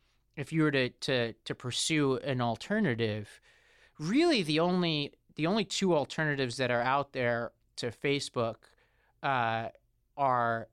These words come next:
TikTok, which, like, Lord knows the problems with the ownership of that company and the ethical choices that we make there. And also, it's not a one-to-one comparison. Or Twitter,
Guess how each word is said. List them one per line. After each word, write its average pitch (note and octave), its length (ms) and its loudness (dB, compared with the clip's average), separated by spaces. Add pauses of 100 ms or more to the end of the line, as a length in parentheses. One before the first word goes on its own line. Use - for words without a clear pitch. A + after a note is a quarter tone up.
(120)
TikTok, G3 680 -2
which, C#3 300 -4 (400)
like, C#3 260 -4
Lord D#3+ 320 0
knows D3 320 0 (100)
the B2 80 -12
problems C3+ 360 -2
with A#2+ 200 -10
the B2+ 120 -4
ownership C3 440 -4
of A#2 80 -2
that C3 220 0
company A#2+ 540 -6
and A#2+ 180 -6
the B2 120 -8
ethical B2 300 -8
choices A#2 380 -8
that A#2+ 100 -4
we A#2 100 -6
make A#2+ 200 -6
there. C#3+ 340 0 (400)
And F#3+ 100 0
also, A3 220 2
it's - 160 -2
not D#3 240 2
a D3+ 60 0
one-to-one C3 480 0
comparison. A#2+ 600 -6 (400)
Or F3+ 440 4
Twitter, D#3+ 500 0